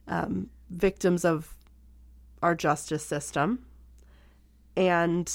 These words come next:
it's all very sad. But as Haley Vanderjagt said, all we can do is work towards good and making changes and learning life lessons. But,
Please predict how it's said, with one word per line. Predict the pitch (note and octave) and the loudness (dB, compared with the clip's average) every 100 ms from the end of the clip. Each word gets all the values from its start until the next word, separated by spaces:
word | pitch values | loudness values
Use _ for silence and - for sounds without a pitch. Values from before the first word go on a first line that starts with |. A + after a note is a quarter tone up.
| - | -10
it's | - F3+ | -6 0
all | G3 G#3+ | 4 6
very | G3 D#3 D3+ - | 6 2 2 -2
sad. | - - - - - - - | -6 -6 -6 -10 -16 -18 -2
But | G3 - | -2 0
as | F3 D#3+ D#3+ E3 - - - - - - - - - - - - | 0 0 0 -4 -10 -12 -20 -20 -20 -20 -20 -20 -20 -20 -20 -6
Haley | G3+ F3+ F3 | 0 2 2
Vanderjagt | E3+ D#3+ D#3+ D#3 D#3 - | 2 2 0 -2 -4 -6
said, | - - F3+ | -6 -4 -4
all | F#3 | -4
we | F3+ | -2
can | F3 | -2
do | E3+ D3+ | 0 -2
is | D#3 | -2
work | - - - | -8 -8 -6
towards | D#3+ D#3+ - | -6 -6 -4
good | - D3+ - - - - - - - _ _ _ | -2 -2 -6 -12 -20 -20 -20 -20 -20 _ _ _
and | F#3 F#3+ | 0 2
making | D#3+ F#3 E3 | 2 0 -2
changes | E3 E3+ D3+ D#3 F#3+ F3 - - _ _ - _ - | -2 -2 -2 -4 -6 -8 -10 -14 _ _ -20 _ -4
and | D#3+ E3+ | 0 0
learning | E3 D#3 D3+ D#3 - - - - | 0 0 0 -4 -10 -20 -20 -2
life | F3+ D#3+ - | 0 0 0
lessons. | E3+ - D#3 D#3 - | 0 0 -2 -2 -4
But, | - C3+ | -6 -6